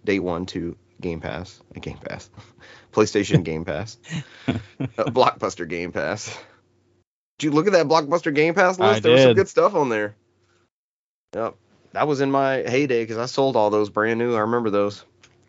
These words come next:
Speaker 1: Uh, the big one there, and quite possibly my favorite, no,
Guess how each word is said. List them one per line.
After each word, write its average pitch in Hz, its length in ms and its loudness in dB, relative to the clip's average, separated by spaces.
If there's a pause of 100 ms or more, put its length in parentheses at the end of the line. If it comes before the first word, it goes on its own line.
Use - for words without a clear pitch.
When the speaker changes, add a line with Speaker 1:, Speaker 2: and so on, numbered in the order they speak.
(720)
Speaker 1:
Uh, 170 300 6
the 147 80 0
big 165 160 4
one 165 140 4
there, 147 380 4
and 123 440 -2 (440)
quite 156 300 2
possibly 131 640 -2
my 117 300 -2
favorite, 110 880 -6
no, 98 340 -4